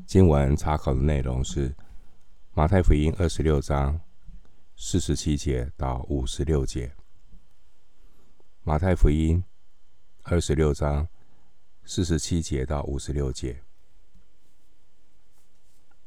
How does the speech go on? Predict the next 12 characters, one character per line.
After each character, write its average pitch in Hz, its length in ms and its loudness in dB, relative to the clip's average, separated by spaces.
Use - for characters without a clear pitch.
这 - 100 -4
段 85 240 6
经 90 160 4
文 80 140 8
的 71 60 6
内 80 180 6
容 69 380 4
是 82 200 2
记 82 160 4
载 67 240 2
关 73 260 6
于 65 260 0